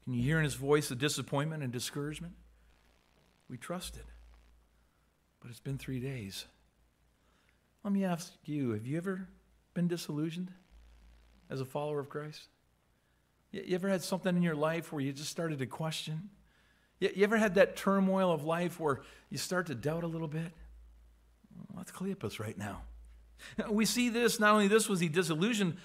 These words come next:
I believe we can see that Cleopas was a broken believer.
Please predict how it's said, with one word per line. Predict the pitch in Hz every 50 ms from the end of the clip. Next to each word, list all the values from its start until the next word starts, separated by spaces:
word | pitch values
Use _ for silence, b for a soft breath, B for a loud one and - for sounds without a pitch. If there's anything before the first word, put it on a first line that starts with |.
| B B B
I | - 139 160 196
believe | 220 254 269 262 208
we | 202
can | 180 170 175
see | 175 - 190
that | 165 170 156
Cleopas | - - 180 190 185 190 175 170 175
was | - 180 185 180 135 - B B B B B
a | 165
broken | 175 147 - 151 165 208 247 - - 185
believer. | 156 156 143 160 208 277 285 233 110